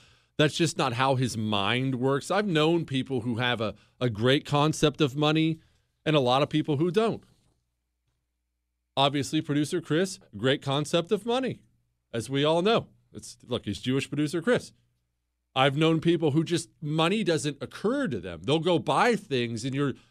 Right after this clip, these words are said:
you're doing the math in your head thinking, "Well, you make this, and now you drive that and that home." And sure enough, about six months later,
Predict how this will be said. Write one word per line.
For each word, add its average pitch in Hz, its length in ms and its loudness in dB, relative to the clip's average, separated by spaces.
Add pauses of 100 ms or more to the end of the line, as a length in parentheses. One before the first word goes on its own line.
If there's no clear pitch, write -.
you're 156 140 2
doing 226 320 0
the 180 100 0
math 190 340 2
in 170 120 0
your 151 100 0
head 151 240 0
thinking, 127 360 -4
"Well, 214 120 -2
you 190 160 -4
make 208 380 -4
this, 135 480 -2
and 117 100 -8
now 143 120 -6
you 175 200 -4
drive 110 500 -6
that 190 380 0
and 107 240 -8
that 170 200 -4
home." 185 340 -4 (600)
And 160 140 2
sure 233 220 2
enough, 214 240 2
about 190 180 0
six 214 260 -6
months 196 220 -4
later, 196 220 0